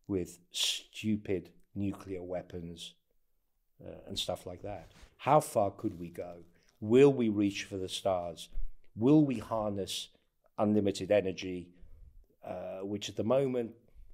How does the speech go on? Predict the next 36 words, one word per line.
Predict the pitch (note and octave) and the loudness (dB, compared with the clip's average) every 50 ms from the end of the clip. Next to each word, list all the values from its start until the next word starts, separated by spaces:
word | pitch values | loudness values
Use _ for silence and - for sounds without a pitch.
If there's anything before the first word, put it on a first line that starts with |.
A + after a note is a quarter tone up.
| - - - _ _ _ _ _ _ _ _ _ - | -20 -20 -20 _ _ _ _ _ _ _ _ _ -6
we're | - G#2 G2 | -2 0 0
making | G2 F#2+ F#2+ F#2+ F2+ - - F#2 F2 F2 F2 F2 - _ - - _ _ _ _ _ _ _ _ _ _ - _ - _ - | 2 2 0 0 -2 -6 -10 -10 -10 -10 -12 -16 -20 _ -20 -20 _ _ _ _ _ _ _ _ _ _ -20 _ -20 _ -2
progress | - - B2+ D3 D3+ D3 B2+ A2 F2+ F2 - - - | 4 6 8 8 8 6 4 0 0 0 -2 -8 -10
with | G#2 F#2+ F2 E2 - - - _ _ _ _ _ _ _ _ _ _ _ | -10 -12 -12 -14 -16 -20 -20 _ _ _ _ _ _ _ _ _ _ _
solar | - - - A2 A#2 B2 A#2+ A#2 | -8 -2 2 4 4 4 4 2
panels, | A2+ - A2 G#2+ G#2+ G#2 G#2+ G#2+ G#2 G#2 G#2 G2+ G2+ - - - _ - - - - _ - - | 0 0 0 -2 -2 0 -2 -4 -4 -6 -8 -8 -10 -10 -12 -12 _ -20 -20 -20 -20 _ -20 -18
um, | F2 E2+ E2+ F2 F2+ - - - G2 G2+ | -16 -16 -14 -14 -16 -16 -16 -16 -14 -12
you | G2+ G2 | -10 -10
know, | F#2+ G2+ G#2 | -8 -8 -8
in | G#2 G2+ F#2+ F2 E2+ - - - | -8 -8 -8 -10 -12 -16 -12 -2
ten | - B2+ A#2+ G#2 G2+ | 4 4 4 4 4
years, | G#2 G#2+ G#2+ A2 G#2+ A2 | 0 0 0 -2 -2 -4
there | G#2+ | -6
may | G2+ G#2+ G#2+ | -4 -2 -4
be | G#2 G#2 G#2 | -2 -4 -4
a | F#2+ | -2
solar | - - A2+ G#2+ G#2 G#2+ | 2 4 4 4 4 0
panel | G2+ G2 G2+ G2+ G2 G#2 G2+ F#2+ - - - _ _ _ - _ _ - | -2 -2 -2 -2 0 -2 -4 -6 -8 -14 -20 _ _ _ -20 _ _ 0
that's | G#2+ F#2+ F#2 - - - | 0 0 0 -2 -8 -12
the | - F#2+ | -8 0
size | - - D3 C3+ A#2 F#2 | 6 10 10 10 10 8
of | F2+ F2 | 4 -4
a | E2+ | -2
laptop | F2+ F#2 F#2 F2 - - - G2+ F2+ - | -2 -2 -6 -6 -8 -2 0 0 0 -2
that | F2+ - | -6 -12
can | - G#2+ | -10 -8
power | G#2 F#2+ F2 E2+ F2 | -4 -2 0 0 0
a | G2 | 0
house. | G2 D3+ E3 B2+ F2+ D#2 - - - - - _ _ - _ _ _ _ _ _ _ _ _ _ _ _ _ _ _ _ _ _ _ _ _ _ - | 0 2 2 2 0 -2 -4 -10 -14 -16 -20 _ _ -20 _ _ _ _ _ _ _ _ _ _ _ _ _ _ _ _ _ _ _ _ _ _ -8
You | - G#2 | -6 -6
know, | A2+ D3 F3 - | -6 -6 -2 2
that | B2+ B2 | 4 4
would | B2+ B2 | 4 4
be | C3 B2 | 0 -2
great. | - D3+ E3 D#3+ G#2 E2 - - - - _ _ _ _ _ _ _ _ _ | 0 2 2 2 2 0 -4 -14 -20 -20 _ _ _ _ _ _ _ _ _
But | - B2+ A#2 A2 - | 0 2 2 0 -2